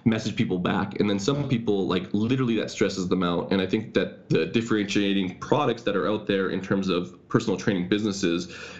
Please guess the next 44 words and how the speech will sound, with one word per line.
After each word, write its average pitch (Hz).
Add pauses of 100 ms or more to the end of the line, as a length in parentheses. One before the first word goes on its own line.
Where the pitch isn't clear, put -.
is 110
a 104
reflection 101
of 87 (180)
who 120
you 98
are. 98 (440)
And 110
then 113
if 107
you 117
sign 165
on 143
to -
someone 113
else's 101
model, 107
you're 117
just 143
building 110
someone 95
else's 87
model. 80
And 85
I 92
don't 104
think 101
that -
that's 90
gonna 90
get 92
the -
best 85
product 82
as 110
an 107
individual 95
trainer 71
if -
I 90
was -
gonna 95
give -
advice. -